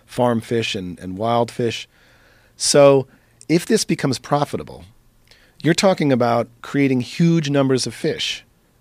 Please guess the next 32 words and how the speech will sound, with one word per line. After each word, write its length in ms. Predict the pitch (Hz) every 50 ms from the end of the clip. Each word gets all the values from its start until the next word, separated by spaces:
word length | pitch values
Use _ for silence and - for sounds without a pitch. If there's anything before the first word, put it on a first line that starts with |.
| _ -
uh, 160 | 113 113 113 110 -
on 120 | 123 120
the 140 | 127 127 143
oceans. 480 | 151 147 - - - - - - - _ _ _ _ _ _ _ - - -
And 120 | - 131 135
it's, 180 | 120 - - - _ _ _ -
the 140 | 143 131 131
problem 440 | - - - 151 156 185 180 175 151
is, 160 | 143 131 123
is 80 | 127 117
that 80 | 120
we 100 | 120 117
treat 280 | 110 - - 135 143 139
the 160 | - 120 -
oceans 460 | 117 117 117 - - 123 117 107 -
like 120 | 110 104 -
a 60 | 107
giant 380 | - 113 110 113 113 110 104
commons, 600 | - - - 139 156 147 123 101 101 110 110 - - _ -
and 100 | 120 117
we're 120 | 113 120 117
like 160 | 110 110 -
hunter-gatherers 920 | - - 143 135 135 120 110 117 113 120 131 123 120 110 92 85 80 -
out 200 | 71 67 62 -
there 280 | - 69 62 69 104 110 _ _ _ _ _ _ _ _ _ -
exterminating 680 | - 117 - - - 139 156 170 143 120 101 - 71 65
them. 200 | 62 - - - _ _ _ _ _ _ _ _ _ _ _ -
Um, 420 | 110 113 117 117 117 117 113 113 _ -
we're 140 | - 127 127
not 160 | 135 139 135 -
farming 460 | - - 139 147 147 143 120 101 82
fish. 460 | - - 82 69 - - - - -